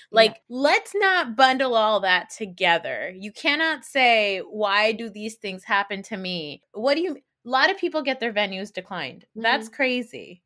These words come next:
Speaker 1: Mm-hmm.
Speaker 2: And something about that made, just made me be like, "Oh, you are an unrelatable, absolute crazy person, and I don't like
Speaker 1: I
Speaker 2: you."
Speaker 1: think she's unreliable.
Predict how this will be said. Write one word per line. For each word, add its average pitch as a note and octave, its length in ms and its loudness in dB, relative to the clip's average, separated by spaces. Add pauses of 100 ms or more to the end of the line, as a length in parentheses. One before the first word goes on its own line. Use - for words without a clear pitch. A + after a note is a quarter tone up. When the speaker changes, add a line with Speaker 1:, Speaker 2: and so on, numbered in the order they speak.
Speaker 1:
Mm-hmm. G#3 340 -14 (280)
Speaker 2:
And C#4 180 0
something F4+ 440 0
about A#3 320 2
that B3 260 4
made, G#3+ 220 -4
just A3+ 180 -6
made G#3 160 -4
me G#3+ 140 -6
be G3 100 -6
like, F3 320 -4 (140)
"Oh, G#3 140 6
you G3+ 220 -4
are D4 80 6
an G#3 180 0 (140)
unrelatable, F#3+ 1040 -2 (200)
absolute G3 560 0
crazy F3+ 420 -6
person, B3+ 500 -4 (160)
and F3 360 -6 (260)
I F#3+ 120 -4
don't F3+ 340 -6
like D#3 220 -6
Speaker 1:
I B3+ 80 -8
Speaker 2:
you." - 60 -14
Speaker 1:
think C#4 180 -12
she's C4 200 -12
unreliable. F#3+ 840 -6